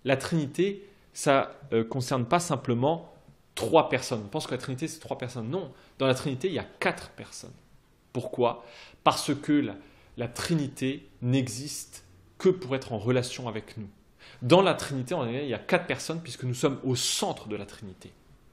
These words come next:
Non pas parce que nous sommes Dieu, mais parce que Dieu veut être en relation avec nous.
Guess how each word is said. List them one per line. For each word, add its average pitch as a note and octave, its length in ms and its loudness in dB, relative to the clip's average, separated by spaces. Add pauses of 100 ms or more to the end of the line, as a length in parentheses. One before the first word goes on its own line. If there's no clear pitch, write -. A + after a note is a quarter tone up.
(240)
Non C3+ 140 4
pas C#3+ 120 6
parce A2 160 0
que - 80 -8
nous G#2+ 80 -4
sommes C3+ 240 -2
Dieu, D#3+ 380 0 (320)
mais B2 80 2
parce - 180 2
que - 80 2
Dieu C#3+ 320 6
veut C#3 160 2
être - 160 -2
en A#2 60 -2
relation G#2+ 400 -2
avec G2 240 -14
nous. G2 60 -14